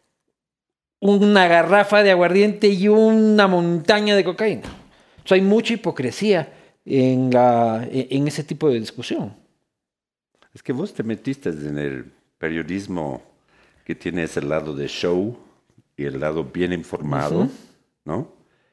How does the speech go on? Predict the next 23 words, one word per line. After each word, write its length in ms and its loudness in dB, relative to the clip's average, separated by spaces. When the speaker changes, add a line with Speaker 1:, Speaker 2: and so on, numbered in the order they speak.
Speaker 2:
Y 640 -4
cabreador, 800 -2
pues, 400 -12
joder, 520 0
Speaker 1:
¿Te 100 0
Speaker 2:
¿no? 40 -4
Speaker 1:
cabrea 220 4
la 140 0
posta? 460 -4
Speaker 2:
No, 300 0
pero 180 2
cabreador 480 4
en 100 2
el 80 -2
sentido, 460 0
tratas 480 0
de 280 2
ser 200 -4
un 100 -4
catalizador 760 -2
de, 240 -2
de 180 -10
discusión, 680 -4